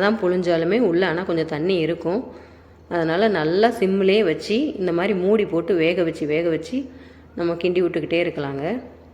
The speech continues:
நல்லா தண்ணி சுண்டுறது நம்மளுக்கே தெரியும். இப்போ அடியில இன்னும் தண்ணி இருந்துச்சு. நம்ம நல்லா மூடி வச்சு, மூடி வச்சு கிண்டி விட்டுட்டேன்.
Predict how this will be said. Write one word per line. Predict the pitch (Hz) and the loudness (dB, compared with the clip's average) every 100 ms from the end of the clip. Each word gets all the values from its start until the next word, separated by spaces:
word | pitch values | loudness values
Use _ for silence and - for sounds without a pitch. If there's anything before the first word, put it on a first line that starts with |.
| - - - - - - - - - - - - 165 | -20 -20 -20 -20 -20 -20 -20 -20 -20 -20 -14 -4 0
நல்லா | 170 226 202 | 4 4 2
தண்ணி | 175 202 202 | 0 0 0
சுண்டுறது | 175 180 180 196 | 0 2 0 0
நம்மளுக்கே | 170 160 156 180 160 | 0 0 -2 -2 0
தெரியும். | 147 156 208 277 - - - - - - - - | 0 -2 -2 -4 -12 -20 -20 -20 -20 -20 -16 -10
இப்போ | 185 185 | 0 2
அடியில | 170 196 202 | 2 2 2
இன்னும் | 185 208 | 2 2
தண்ணி | 165 175 175 | 0 0 0
இருந்துச்சு. | 160 165 160 185 247 | 0 -2 -2 -2 -2
நம்ம | 170 160 - 175 | -2 -4 -4 -4
நல்லா | 156 170 202 175 | -2 -2 0 0
மூடி | 180 170 | 2 2
வச்சு, | 165 165 | 0 -2
மூடி | 156 151 | -2 0
வச்சு | 156 156 254 285 - - - | -2 -2 -4 -4 -10 -12 -4
கிண்டி | 170 160 | -2 0
விட்டுட்டேன். | 151 143 143 | -2 -6 -6